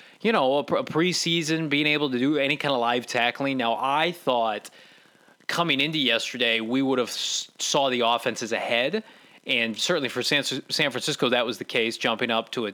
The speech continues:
a ten nothing, uh, quick deficit on the Arizona Cardinals.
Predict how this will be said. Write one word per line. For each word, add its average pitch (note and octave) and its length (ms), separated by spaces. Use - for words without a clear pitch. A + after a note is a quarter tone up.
a B2 60
ten C3+ 200
nothing, G#2+ 360
uh, G#2+ 360
quick - 260
deficit C#3 400
on A2 100
the A2 100
Arizona A2+ 320
Cardinals. A#2+ 460